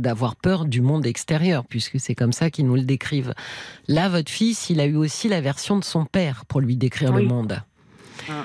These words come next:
Speaker 1: Et donc, euh, la version de son père, si votre, euh, votre mari n'est pas anxieux, euh,
Speaker 2: Non, pas
Speaker 1: il a
Speaker 2: du
Speaker 1: pu,
Speaker 2: tout, ouais.
Speaker 1: bah voilà, il a pu balancer entre une maman qui, euh,
Speaker 2: Mm.
Speaker 1: décrivait un monde potentiellement dangereux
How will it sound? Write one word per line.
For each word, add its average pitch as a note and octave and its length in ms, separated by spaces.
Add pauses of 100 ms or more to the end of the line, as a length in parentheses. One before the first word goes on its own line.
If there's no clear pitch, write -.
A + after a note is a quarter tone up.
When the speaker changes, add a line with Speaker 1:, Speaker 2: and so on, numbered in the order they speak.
(140)
Speaker 1:
Et C3+ 100
donc, D3+ 400
euh, C#3 300
la C3+ 160
version C3 360
de C3 60
son C3 200
père, G#3 280
si - 220
votre, C3+ 340
euh, A2+ 360
votre C3 500
mari C#3 340
n'est C#3 160
pas C3+ 300
anxieux, F3+ 560 (480)
euh, C#3 100
Speaker 2:
Non, C3 140
pas - 120
Speaker 1:
il D3 100
a C#3+ 100
Speaker 2:
du - 100
Speaker 1:
pu, F#3+ 120
Speaker 2:
tout, F3+ 60
ouais. C#3 60
Speaker 1:
bah C3 160
voilà, F3+ 260
il D3 140
a D3 60
pu - 180
balancer E3+ 760
entre C#3 640
une C3+ 160
maman D3+ 420
qui, C#3+ 500
euh, A2 640
Speaker 2:
Mm. B2+ 140
Speaker 1:
décrivait D3+ 640
un C3 140
monde C#3+ 540 (360)
potentiellement C#3 680
dangereux C#3+ 540